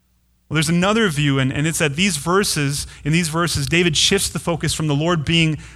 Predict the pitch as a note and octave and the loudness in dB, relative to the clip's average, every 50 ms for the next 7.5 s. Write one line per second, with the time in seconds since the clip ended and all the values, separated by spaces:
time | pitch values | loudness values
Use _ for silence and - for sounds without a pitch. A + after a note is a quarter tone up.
0 | - - - - - C3+ - - - - A3+ A#3+ A3 - D#3 C#3+ C3 D3+ C#3+ C#3 | -20 -20 -14 -4 -2 -2 0 0 0 2 2 0 0 0 -2 -2 0 0 0 0
1 | C#3 D3 D3 C#3+ C3 C#3+ C#3 C3+ C3 A#2+ B2 C3 A#2+ - - - - E3+ C3+ A#2+ | 2 2 0 0 0 0 0 0 0 0 0 -2 -4 -4 -8 -4 -4 -4 -4 -4
2 | A#2+ A2 - - - - - - - - - _ _ _ _ _ - C#3 D#3+ F3+ | -6 -8 -6 -6 -8 -8 -12 -20 -20 -20 -20 _ _ _ _ _ -6 0 0 2
3 | C#3+ E3 D#3 D#3+ E3+ G3+ A#3 A#3+ A3+ G3+ D#3 D3+ D3+ B2+ - D#3+ D#3+ E3+ E3+ D#3+ | 2 2 2 4 4 4 4 4 4 2 2 0 -2 0 0 2 2 2 2 2
4 | C#3 C3+ C3 - - F#3 F3+ F3+ F3+ - - - - E3+ D#3+ E3 E3 D#3+ C#3+ - | 2 2 0 -2 -2 -2 0 0 0 0 0 0 0 0 0 0 0 0 -2 -4
5 | - - - - - - - D3+ C#3 - - D#3+ D#3+ E3+ F3 E3 D#3 C#3+ B2+ D#3+ | -8 -20 -20 -20 -20 -6 -2 -2 -2 0 0 0 2 2 2 2 0 0 0 0
6 | D#3 D3+ D3+ - - - - D3 D3 E3 - - - C#3 C3 C3 - - C#3 - | 0 0 0 -2 -6 -6 -2 -2 -2 -2 -2 -6 -6 -4 -4 -4 -4 -6 -8 -8
7 | - E3 F3 F#3+ F3+ D3+ B2+ A2+ G#2+ A2 | -6 -4 -2 0 0 0 0 -2 -4 -6